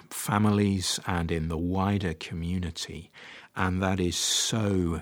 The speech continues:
crucial. But God also calls us to serve within the fellowship of God's people. What ministry are you giving yourself to in the life of the church? It may be something very simple.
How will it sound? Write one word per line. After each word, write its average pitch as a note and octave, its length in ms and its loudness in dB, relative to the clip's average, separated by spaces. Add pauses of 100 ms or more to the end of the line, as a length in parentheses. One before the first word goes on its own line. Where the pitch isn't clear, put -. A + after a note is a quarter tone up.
(100)
crucial. - 640 -6 (840)
But - 160 -12
God C#3 240 0
also A#2+ 480 4
calls F2+ 380 -2
us - 200 -4
to - 100 -10
serve D#2 440 -6
within F2+ 300 -2
the E2 80 -4
fellowship - 640 -4 (480)
of F2 220 0
God's D#2 420 -4
people. - 500 -10 (1080)
What - 180 -2
ministry E2+ 800 -2
are F2 160 -2
you E2+ 200 0
giving F2 340 -2
yourself D#2 580 -6
to C#2+ 360 -8 (560)
in F2+ 200 0
the D#2 100 -4
life D#2+ 380 -4
of D2+ 120 -8
the F2 100 -8
church? - 720 -8
It G2 160 -6
may G#2 160 2
be G#2 120 2
something G2 560 0
very A#2+ 340 2
simple. E2+ 600 -4